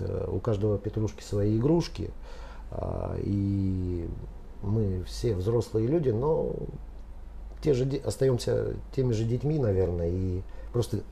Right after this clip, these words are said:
игрушки дороже у нас становятся. Вот. Ну, а если серьезно, если серьезно, это образ жизни. Это образ жизни. Я знаю людей, которые вот, вот сюда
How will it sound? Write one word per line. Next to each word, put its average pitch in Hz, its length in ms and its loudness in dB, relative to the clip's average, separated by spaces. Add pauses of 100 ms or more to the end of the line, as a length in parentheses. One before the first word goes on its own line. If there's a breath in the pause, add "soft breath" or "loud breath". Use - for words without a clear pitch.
(160)
игрушки 143 320 8
дороже 90 340 4
у 78 60 2
нас 80 140 2
становятся. 87 520 0 (680 loud breath)
Вот. 104 340 4
Ну, 151 220 6
а 156 60 8
если 156 240 4
серьезно, 165 480 6
если 113 280 4
серьезно, 101 600 4
это 156 160 8
образ 151 220 10
жизни. 101 300 4 (380)
Это 139 180 6
образ 113 220 6
жизни. 80 260 0 (720 loud breath)
Я 139 140 8
знаю 135 240 8
людей, 143 340 8
которые 113 760 4
вот, 113 260 4
вот 117 240 2
сюда 107 480 4